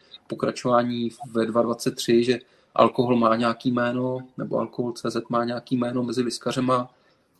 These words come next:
Já třeba jsem se setkal s tím, že to ne-, není úplně, kdo ví, jak skvělý,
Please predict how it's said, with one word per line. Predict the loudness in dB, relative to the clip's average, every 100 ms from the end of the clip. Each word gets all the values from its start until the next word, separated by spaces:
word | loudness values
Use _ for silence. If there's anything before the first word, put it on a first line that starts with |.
| _ _ _ 4
Já | 6
třeba | 6 2 -4
jsem | -2 -6
se | -8
setkal | -10 -6 -2 -2
s |
tím, | 0 -2
že | 0 -2
to | 0
ne-, | -2 -2 -2
není | 0 4 2
úplně, | 0 2 4 4 0 -6 _ _
kdo | 2 4
ví, | 6
jak | 4 4
skvělý, | 0 2 4 2 0